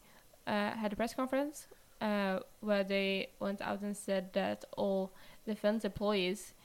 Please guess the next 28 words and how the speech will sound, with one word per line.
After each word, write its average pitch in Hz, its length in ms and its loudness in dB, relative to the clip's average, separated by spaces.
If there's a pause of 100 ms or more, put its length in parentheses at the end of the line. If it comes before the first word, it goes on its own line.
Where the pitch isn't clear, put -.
(300)
uh, 202 120 2
will 196 200 2
be 196 160 2
prohibited 208 640 0
from 185 460 0
downloading 190 680 2
TikTok - 640 -2
on 202 100 -4
their 202 140 -4
phones. - 600 -8 (920)
And 202 500 -2
TikTok 208 300 -2
is 202 140 -6
a 190 100 4
social 202 280 -4
media 208 340 -2
where, 202 220 -2 (460)
where 214 120 -4
you 220 120 -4
can 214 160 -6
also, 190 500 0 (380)
uh, 208 180 0
capitalize 269 680 -2 (140)
and, 196 520 0
uh, 180 200 0 (560)
also 208 280 -2
part 202 380 -2
of 185 460 2